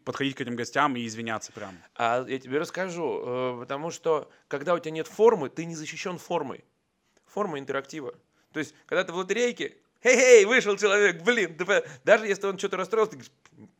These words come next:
Speaker 2: "Не расстраивайтесь, да, ошибся, все, фамилия, коп, но у вас есть возможность". Все, ты, у тебя есть форма, за которой ты спрятался.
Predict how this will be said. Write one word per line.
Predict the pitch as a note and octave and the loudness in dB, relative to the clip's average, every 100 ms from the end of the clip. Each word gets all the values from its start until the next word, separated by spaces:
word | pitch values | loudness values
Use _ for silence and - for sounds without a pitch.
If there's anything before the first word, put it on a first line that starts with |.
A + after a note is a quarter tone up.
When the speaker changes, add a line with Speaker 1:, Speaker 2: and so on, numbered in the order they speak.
| _ _ | _ _
Speaker 2:
"Не | G#2+ | -20
расстраивайтесь, | G#2+ A#2+ B2+ A2 G2 G2 | -6 -2 0 -2 -10 -2
да, | C3+ B2+ | 2 2
ошибся, | - - - C#3+ - - | 0 -10 -10 -14 -16 -12
все, | - D3+ | -4 -4
фамилия, | C#3 D#3 D#3+ D3+ C3 - F#3 F3 | 0 -2 -2 -4 -8 -8 -10 0
коп, | G#3 F3+ F3 | 2 2 6
но | G#3 F3+ | 8 8
у | |
вас | F3+ F3+ | 6 2
есть | F3 | 0
возможность". | F3 F3 F#3+ D3+ - | 0 0 -2 -4 -8
Все, | - A#3 | 0 0
ты, | A3 G#3+ - - A#3 - E3 - - | 0 -18 -18 -16 -16 -16 -20 -20 -14
у | C#3+ | -6
тебя | F3+ C#3+ F3+ | -6 -6 -6
есть | E3 - | -6 -8
форма, | - F#3+ F3+ D3 | -8 -6 -4 -6
за | |
которой | C#3+ C3 C3 | -6 -6 -8
ты | - | -10
спрятался. | - C#3 A#2+ G2 - | -8 -4 -4 -6 -14